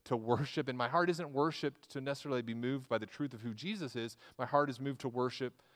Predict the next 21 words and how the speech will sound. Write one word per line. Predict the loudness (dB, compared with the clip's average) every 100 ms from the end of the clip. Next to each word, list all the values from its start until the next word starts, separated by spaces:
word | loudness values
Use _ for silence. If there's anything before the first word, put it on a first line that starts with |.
| _
based | -2 -2
upon | 0 0 2
the, | 0 -2 _ _ _ _ _ _
the, | -12 -8
the | -6
dramatic | -2 2 2 2
emotion | 4 6 4 0
I'm | -2
feeling | 0 -2 -2
from | -4
the | -6
story. | -6 0 2 4 2
That's, | -2 -10
that's | -14
not | -10 -8
necessarily | -8 -6 -6
a |
biblical | -4 -8 -10
story. | -8 -4 -4 _ _ _ _ _ _ _ -16
I'm | -4
not | 0 2 2